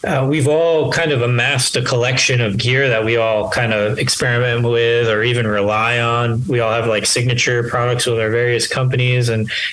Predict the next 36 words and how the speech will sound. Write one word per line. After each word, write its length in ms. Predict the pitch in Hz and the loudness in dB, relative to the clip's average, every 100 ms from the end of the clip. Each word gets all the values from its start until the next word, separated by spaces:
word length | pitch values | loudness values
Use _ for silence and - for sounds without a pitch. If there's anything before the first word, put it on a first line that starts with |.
| - | -4
it's 160 | 135 | 0
always 240 | 156 160 143 | 0 2 0
good 160 | 147 | 0
to 100 | 143 | 0
have, 260 | 117 139 131 | 0 0 0
like, 320 | 127 120 233 - - - - | 0 0 -2 -8 -16 -20 -4
um, 580 | 123 123 117 117 113 120 - - - | -2 0 0 0 -2 -4 -8 -18 -6
imagine, 580 | 165 156 135 139 143 139 | -2 0 0 0 0 0
like, 220 | 131 127 | 0 0
a, 760 | 123 117 113 131 123 110 110 - | 0 0 0 0 0 0 -2 -2
a, 60 | - | 0
a 20 | |
mechanic 800 | 131 127 - 131 127 107 95 - | 0 0 0 0 0 0 -4 -4
in 360 | 131 120 113 120 | -2 0 0 -2
his, 440 | 139 127 117 110 | 0 0 0 0
in 200 | - 143 | -2 0
his 160 | 131 113 | 0 0
garage. 480 | 127 117 120 120 - | 0 0 0 0 0
He 120 | 123 | 0
has, 180 | 113 117 | 0 0
like, 140 | 110 - | -2 -2
all 240 | 160 165 | 0 2
the 100 | 156 | 2
tools 460 | 151 156 143 135 - | 2 2 2 0 0
to 100 | 127 | -2
fix 300 | 143 127 - | 0 0 0
a 60 | 127 | -2
car. 420 | 123 110 101 98 - - - | 0 0 0 -4 -6 -8 -6
It's 140 | 127 - | -4 -2
kind 180 | 147 | 0
of 100 | 151 | 0
the 60 | 139 | 0
same 300 | 131 139 135 | 0 0 0
thing 320 | 127 127 120 | 2 0 2
with, 320 | 117 113 110 - - - - | 2 0 -2 -6 -16 -20 -6
um, 540 | 135 120 110 107 104 | -2 0 0 -2 -2